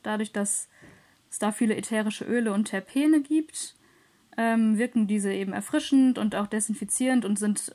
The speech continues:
für die Bronchien total heilsam. Ähm, genau, also die Nadeln haben da quasi so eine Siebwirkung,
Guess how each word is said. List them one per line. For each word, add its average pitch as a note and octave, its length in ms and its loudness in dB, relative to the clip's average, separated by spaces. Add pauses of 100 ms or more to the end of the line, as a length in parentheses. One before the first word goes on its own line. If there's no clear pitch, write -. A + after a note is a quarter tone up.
für G#3 180 -4
die G3+ 100 0
Bronchien G3 400 -2
total F#3 320 -6
heilsam. G3+ 480 0 (840)
Ähm, G#3+ 640 2 (460)
genau, F#3+ 420 2 (140)
also G#3+ 120 0
die G#3+ 80 2
Nadeln A3+ 360 6
haben A#3 120 4
da G#3+ 220 4
quasi G#3+ 360 0
so G3+ 80 2
eine G#3 180 6
Siebwirkung, A3 880 2